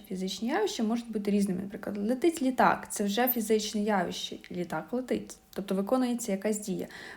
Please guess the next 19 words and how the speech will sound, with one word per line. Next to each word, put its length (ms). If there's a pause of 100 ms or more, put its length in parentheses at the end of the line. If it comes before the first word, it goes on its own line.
Вдарила 400
блискавка. 720 (720)
Дерево 360
похитнулося 680
від 200
вітру, 320
є 140
також 300
прикладом 460
фізичного 560
явища. 460
Біжить 380
людина, 480 (560)
їде 360
автомобіль. 800 (380)
Це 120
все 540
приклади 440
фізичних 680